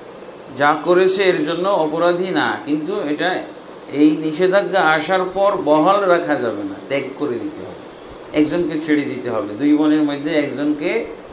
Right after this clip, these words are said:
ছাড়তে হবে, একজনকে রাখতে হবে। চট্টগ্রামে এক, আহ, এক এই অবস্থা ঘটিয়েছিল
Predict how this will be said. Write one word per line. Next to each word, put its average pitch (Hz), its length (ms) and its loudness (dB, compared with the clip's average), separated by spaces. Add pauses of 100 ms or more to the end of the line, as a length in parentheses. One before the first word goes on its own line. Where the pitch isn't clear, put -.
(240)
ছাড়তে 131 400 -2
হবে, 123 300 0
একজনকে 127 440 -4
রাখতে 107 340 -8
হবে। 85 220 -10 (1200)
চট্টগ্রামে 156 720 2
এক, 147 100 -2
আহ, 127 1120 -2
এক 135 60 -6 (720)
এই 147 400 6 (920)
অবস্থা 151 480 2 (480)
ঘটিয়েছিল 143 580 0